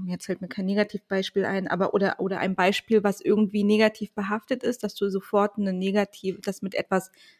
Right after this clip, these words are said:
Schlechtem verbindest. Und ich glaube, bei einem Role Model ist es genau andersrum, dass, ähm, damit immer gewisse Erwartungen oder Behaftungen verknüpft sind, allein schon mit dem, mit dem Wort und das, was das Wort irgendwie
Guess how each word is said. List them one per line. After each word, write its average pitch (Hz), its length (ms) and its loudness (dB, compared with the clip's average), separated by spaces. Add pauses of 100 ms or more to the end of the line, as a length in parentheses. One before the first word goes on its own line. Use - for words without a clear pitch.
(120)
Schlechtem 202 720 -2
verbindest. 180 720 -6 (360)
Und 214 80 -2
ich 196 120 0
glaube, 202 200 4
bei 208 140 4
einem 196 200 4
Role 202 220 8
Model 240 280 8
ist - 160 4
es 202 140 -4
genau 190 200 0
andersrum, 208 720 2
dass, 180 280 -6
ähm, 190 240 -2
damit 190 280 0
immer 208 460 4 (240)
gewisse 214 460 4
Erwartungen 208 680 4
oder 196 200 2
Behaftungen 196 720 -2
verknüpft - 500 -6
sind, 196 180 -2
allein 190 360 4
schon 208 240 0
mit 196 240 0
dem, 180 420 4
mit 202 140 -2
dem 180 200 2
Wort 170 480 4 (320)
und 190 220 -4
das, 180 220 -2
was 185 180 2
das - 280 -6
Wort 190 260 2
irgendwie 180 680 0